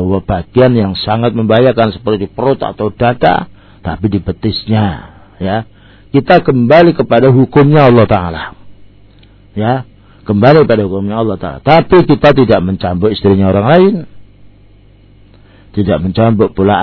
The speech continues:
anaknya orang lain, ya. Namun ketika kita diserai dalam satu pendidikan, yang mana dalam pendidikan ini anak ini, ya,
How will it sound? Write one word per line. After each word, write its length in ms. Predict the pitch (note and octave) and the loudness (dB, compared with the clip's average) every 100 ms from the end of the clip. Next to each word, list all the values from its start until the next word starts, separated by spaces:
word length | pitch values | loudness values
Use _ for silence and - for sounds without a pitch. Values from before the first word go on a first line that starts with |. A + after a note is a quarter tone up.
| G#2 | -2
anaknya 240 | A2+ A#2+ | -2 0
orang 240 | B2+ C3 | 0 2
lain, 320 | D3+ F#3 F3 D#3 - - - F2+ | 4 4 4 2 -4 -16 -20 -16
ya. 240 | D#2+ D#2+ - - - - A#2+ | -16 -18 -20 -20 -20 -8 0
Namun 320 | D#3+ F#3 E3+ | 2 2 2
ketika 400 | D#3+ F#3+ F#3 F3 C#3+ | 2 2 2 2 2
kita 320 | D#3+ - D#3 | 0 2 2
diserai 480 | C#3 B2+ - E3+ F3+ | 2 -2 2 2 4
dalam 320 | C3+ B2+ C3 | 4 2 2
satu 240 | C3 C3+ | 0 -2
pendidikan, 800 | D3 D#3 C3 A#2+ A2+ F#2 C#2+ C2+ - - - - - - - - - - - - - _ - - | -2 -2 -2 -2 -2 -4 -8 -14 -20 -20 -20 -20 -20 -20 -20 -20 -20 -20 -20 -20 -20 _ -20 -14
yang 240 | - A#2+ C#3+ | -2 4 4
mana 240 | F3+ F#3 | 6 4
dalam 400 | E3 C#3 D#3 C#3 | 4 4 4 4
pendidikan 560 | C3+ C#3+ D3 D#3 C#3+ C#3 | 2 2 2 2 2 2
ini 320 | E3 D#3 D3 | 2 2 0
anak 640 | - C3 C3 D3+ D3+ - | -2 -6 -6 -6 -8 -8
ini, 560 | G#3 G3 F#3 D3+ C#3 - | -4 -2 0 -2 -4 -10
ya, 240 | A#2+ G2+ | -10 -10